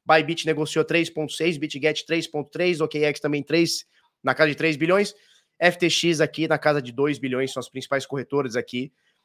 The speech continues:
é, que negociaram Ether nas últimas vinte e quatro horas, tá? De futuros. Deixa eu mostrar uma coisa pra vocês, minha cambada de B T louco de uma figa. Bom, é, supply em,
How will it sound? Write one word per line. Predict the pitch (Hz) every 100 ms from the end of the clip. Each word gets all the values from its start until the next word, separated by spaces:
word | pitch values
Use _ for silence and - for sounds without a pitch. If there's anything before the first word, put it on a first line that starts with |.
| _ -
é, | 117 117 113 110
que | 107
negociaram | 120 131 135 - 131 131 -
Ether | 135 131 127
nas | 120
últimas | 127 - 127
vinte | 107 127
e | -
quatro | 127 120 131
horas, | 110 107 90 -
tá? | 135 185 - _ _ _ _ _ _ _
De | 110 139
futuros. | - 127 - 160 151 101 - - - - -
Deixa | 165 240
eu |
mostrar | 262 240 196
uma | 180 156
coisa | 160 147
pra | 139
vocês, | 131 135 - 185 233 180 - - - _ _ _
minha | - 160
cambada | 160 147 151 151
de | 147
B | 143
T | 143
louco | 143 143 131
de |
uma | 139 135
figa. | 120 - 135 117 107 80 _ _ _ _ _
Bom, | 202 190 104 90 _ _
é, | 147 151 147
supply | - 226 - 214 233 247 - -
em, | 208 233 233 214